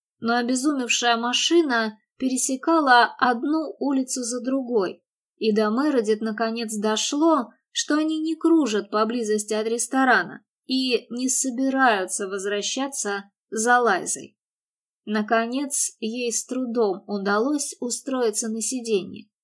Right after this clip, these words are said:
и теперь оставалось приказать этому маньяку, которого Мэтт считал водителем, замедлить скорость и вернуться в ресторан.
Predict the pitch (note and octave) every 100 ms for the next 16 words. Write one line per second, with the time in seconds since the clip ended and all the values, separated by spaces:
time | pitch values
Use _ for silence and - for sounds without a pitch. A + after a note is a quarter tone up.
0 | _ G#3 G#3+ G#3 G#3 G#3 D4+ C4+ - _
1 | _ _ A#3 A3+ C#4+ D4+ C4+ B3+ B3+ C4
2 | C4+ C4 C4 B3+ A#3+ A#3 A#3 A#3+ B3+ C4+
3 | C#4+ F4 E4 G#3 G3+ G3 _ - B3+ B3
4 | C4+ B3+ A3 A#3+ B3+ C4+ - - A#3 G#3+
5 | A#3 G3+ G#3 A3+ A#3+ E4+ F4 A#3 A3 G#3
6 | G#3 _ - A3 A#3 D4+ D#4 D#4 B3 F#3+
7 | G3 G3+ - F4 F4 B3 G#3+ - - -
8 | C#4+ C#4 D4+ D4+ C#4 F#3 - F#3+ F#3 G3
9 | - A#3 A3+ F3 G3